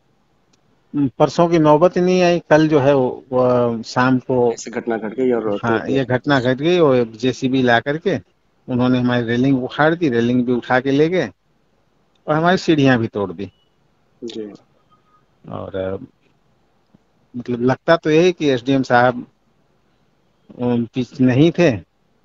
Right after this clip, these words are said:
Speaker 1: और उनके इशारे पे या जैसे भी जो
Speaker 2: कहीं ना
Speaker 1: हुआ।
Speaker 2: कहीं एक, अ, आप लोग का अंदेशा है कि क्योंकि अगर आपने शिकायत किया तो उनको तो इमीडिएट, अ, वो letter accept करके और उस पे, अ, अग्रसर करते, अ, प्रेषित
Speaker 1: हम्म।
Speaker 2: करते कार्रवाई के लिए, लेकिन ऐसा कुछ नहीं हुआ। उन्होंने आज
Speaker 1: हम्म।
Speaker 2: का, यानी कि आज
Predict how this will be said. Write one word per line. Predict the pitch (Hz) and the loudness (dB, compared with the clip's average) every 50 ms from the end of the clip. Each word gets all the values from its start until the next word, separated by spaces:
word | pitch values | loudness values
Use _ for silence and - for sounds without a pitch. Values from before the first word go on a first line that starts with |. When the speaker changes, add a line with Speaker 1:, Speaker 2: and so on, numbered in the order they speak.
| _ - | _ -8
Speaker 1:
और | - 123 123 123 | -4 -2 -2 0
उनके | 123 123 120 - 131 117 113 | -2 -2 -2 -2 -4 -4 -4
इशारे | - - 117 120 120 139 139 | -2 0 0 0 2 0 0
पे | - 151 | 2 2
या | 147 147 | 2 2
जैसे | 143 135 147 147 139 160 165 | 4 4 2 2 2 2 2
भी | 160 160 | 2 2
जो | 147 139 151 | 2 2 4
Speaker 2:
कहीं | 165 175 180 | 4 6 6
ना | 196 | 6
Speaker 1:
हुआ। | 143 131 | 6 6
Speaker 2:
कहीं | 180 175 175 | 4 4 4
एक, | 170 165 165 - - | 4 2 0 0 4
अ, | 160 160 160 151 147 151 151 151 147 143 147 - | 4 6 6 6 6 4 4 4 4 2 2 0
आप | 131 131 - | -2 0 0
लोग | 147 139 | 0 0
का | - 143 | 2 2
अंदेशा | 131 131 123 - 147 139 | 2 2 0 0 0 0
है | 143 147 | 0 -2
कि | 143 - 147 147 | -2 -4 -6 -6
क्योंकि | 147 - - - _ - 139 131 160 170 165 | -6 -8 -12 -14 _ -4 -2 0 2 2 2
अगर | - 143 135 131 147 151 156 | 4 2 2 4 2 2 2
आपने | - 127 123 120 - 147 147 | 0 -2 -2 -2 0 0 0
शिकायत | - 139 127 127 120 131 135 - | 0 -2 -2 0 0 0 0 -2
किया | - 143 139 139 | -4 -4 -4 -2
तो | - 156 143 | 0 0 0
उनको | 135 127 127 - 147 | 0 0 -2 -2 -2
तो | 139 - 147 143 143 139 | 0 2 2 4 4 4
इमीडिएट, | 131 120 120 123 139 143 139 - - | 2 0 0 0 0 0 0 0 0
अ, | 139 135 131 131 123 120 120 120 120 117 117 117 113 107 - _ | 0 2 2 2 0 0 -2 -2 -2 -2 -2 -2 -2 -4 -6 _
वो | 110 104 104 104 110 | -10 -8 -6 -6 -4
letter | 104 101 104 - 127 120 117 - - | -4 -6 -4 -2 -2 -2 -2 -4 -8
accept | 110 - - - 120 - | -10 -8 -8 -8 -8 -4
करके | - 135 127 - - 139 | -2 -2 -2 0 0 0
और | 139 135 - - - - _ - | 0 -2 -2 -6 -20 -10 _ -4
उस | 151 - | -4 0
पे, | - 180 170 175 | 2 4 4 4
अ, | 170 160 | 4 4
अग्रसर | 160 160 160 160 151 156 151 151 - 175 151 | 4 4 6 4 4 2 0 0 0 0 0
करते, | - 156 135 - 151 151 | 0 -2 0 4 4 4
अ, | 143 135 131 135 131 127 120 - - | 6 4 2 2 0 0 -2 -4 -8
प्रेषित | 123 - - - 123 120 143 | -8 -6 -6 -4 -4 -2 -2
Speaker 1:
हम्म। | 135 117 | -2 -2
Speaker 2:
करते | 139 120 - 135 | -4 -4 -4 -2
कार्रवाई | - 127 120 113 107 110 110 | 0 0 0 0 0 -2 -4
के | - - | -4 -6
लिए, | 101 110 | -6 -4
लेकिन | 120 131 - 139 135 | -4 -2 -2 0 -2
ऐसा | 123 - - | -2 -2 -4
कुछ | 127 - 127 113 - - | -6 -4 -6 -6 -6 -6
नहीं | 107 104 | -6 -4
हुआ। | 104 117 | -2 0
उन्होंने | 139 147 143 143 151 147 | 0 0 2 0 0 0
आज | 127 131 135 123 | 2 2 2 2
Speaker 1:
हम्म। | 110 - 123 113 | 0 0 -2 0
Speaker 2:
का, | |
यानी | 117 123 123 127 127 | 0 0 0 0 0
कि | 131 | 0
आज | 127 123 | 0 0